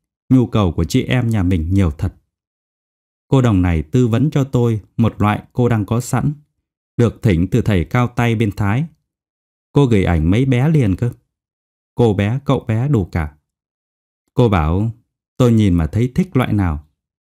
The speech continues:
thì có nghĩa là nó đã chọn tôi làm mẹ. Lúc đầu tôi bối rối hỏi:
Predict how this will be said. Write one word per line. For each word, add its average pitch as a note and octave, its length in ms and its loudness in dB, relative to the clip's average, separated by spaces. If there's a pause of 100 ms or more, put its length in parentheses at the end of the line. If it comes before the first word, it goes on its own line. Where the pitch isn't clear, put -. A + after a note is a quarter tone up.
(120)
thì G#2 160 2
có A2 120 0
nghĩa A#2 360 -2 (380)
là G#2 160 0
nó F2 240 0
đã C3+ 120 -2
chọn C#3+ 220 -2 (120)
tôi A2+ 160 0
làm D#2 220 -2
mẹ. F2+ 160 -4 (840)
Lúc C3+ 200 0
đầu G2 220 2
tôi A2+ 200 0
bối A2+ 180 0
rối A#2+ 240 0
hỏi: F#2+ 200 0